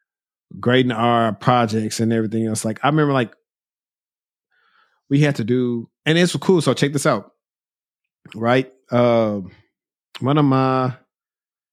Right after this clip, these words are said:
and I wonder if I could pull it up. Was it process mapping? I can't remember what class it was, but we had to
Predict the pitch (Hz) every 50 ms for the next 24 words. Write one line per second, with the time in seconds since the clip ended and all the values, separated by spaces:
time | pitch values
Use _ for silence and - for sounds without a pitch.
0 | _ _ _ _ _ - - 143 160 165 156 123 - - 117 - - - - -
1 | 135 123 113 107 107 117 113 101 - - _ _ _ _ _ _ _ _ _ _
2 | _ _ - - - 160 135 139 139 - 110 - - 170 196 190 190 180 165 170
3 | 170 170 170 180 185 156 131 170 190 - 165 139 127 117 113 123 135 131 - 135
4 | 135 127 117 117 113 110 104 104 113 135 131 117 127 139 139 135 127 127 123 117
5 | - - 120 117 113